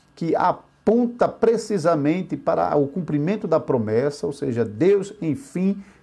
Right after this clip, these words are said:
colocou o seu povo dentro da terra prometida. E por isso esses capítulos três, quatro descrevem, então, em detalhes a passagem pelo Jordão, mas nós tratamos o capítulo três e quatro separadamente, o capítulo três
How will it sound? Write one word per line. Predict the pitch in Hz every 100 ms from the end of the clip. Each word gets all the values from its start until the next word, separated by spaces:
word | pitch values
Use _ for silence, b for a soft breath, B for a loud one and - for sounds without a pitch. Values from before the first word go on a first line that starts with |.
| B _
colocou | - 240 240 185 - 160
o | 156
seu | - 165
povo | - 120 127 135
dentro | 107 135 135
da | 131 117
terra | - 113 113
prometida. | - 127 143 139 131 131 104 92 B 131
E |
por | 120 151
isso | 208 214
esses | 175 - -
capítulos | 156 - 156 139 131
três, | 196 202
quatro | 202 139 127 160 175 175
descrevem, | 139 190 196 - 139 139 151 165 208 285
então, | 311 - 143 147
em | 220 208
detalhes | 196 - 143 135 131 117 120
a | 139
passagem | - - 123 117
pelo | 120 120
Jordão, | 123 156 117 139 220 233 B B B B -
mas | 127
nós | 147 165
tratamos | 165 160 - 170 190 147
o |
capítulo | 147 135 - 123 123
três | 131 123 120
e |
quatro | 117 117 117 -
separadamente, | - 185 185 123 120 175 160 123 127 160
o |
capítulo | 156 135 156 175 180
três | - 151 185 208 -